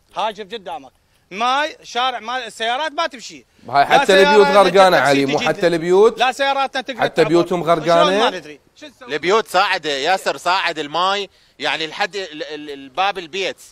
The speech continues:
Speaker 3: يعني ما أعرف شلون أنت هسه لو مسؤول، أي مسؤول بالبصرة اليوم،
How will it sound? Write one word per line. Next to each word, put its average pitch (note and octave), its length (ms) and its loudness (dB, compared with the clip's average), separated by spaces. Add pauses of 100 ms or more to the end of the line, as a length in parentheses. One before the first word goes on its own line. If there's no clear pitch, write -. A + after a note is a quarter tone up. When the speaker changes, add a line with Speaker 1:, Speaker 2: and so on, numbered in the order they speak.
(420)
Speaker 3:
يعني A#2+ 200 -10
ما F3+ 100 -2
أعرف F#3 260 -2
شلون G3+ 300 -4
أنت G3 180 -8
هسه G3 220 -4
لو F#3 140 0
مسؤول، G3+ 380 -4
أي A3 140 0
مسؤول G3+ 340 -6
بالبصرة E3 420 -6
اليوم، D3 280 -8